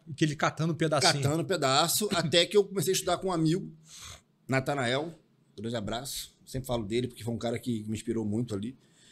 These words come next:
Speaker 2: Me mostrou os primeiros caminhos, né? Me mostrou
Speaker 1: Sim.
Speaker 2: os primeiros caminhos, assim.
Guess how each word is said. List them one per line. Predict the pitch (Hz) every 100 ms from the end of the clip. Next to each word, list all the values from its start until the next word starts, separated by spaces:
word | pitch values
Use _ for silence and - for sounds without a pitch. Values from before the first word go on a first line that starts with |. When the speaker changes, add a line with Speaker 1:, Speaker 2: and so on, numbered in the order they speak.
| _
Speaker 2:
Me | 175
mostrou | 254 208 220
os |
primeiros | 185 202 -
caminhos, | 202 180 208 214 170
né? | 165 170 196 - -
Me | 147
mostrou | 143 131 156
Speaker 1:
Sim. |
Speaker 2:
os |
primeiros | 143 147 143
caminhos, | - 131 123 147 131
assim. | 113 - 123 156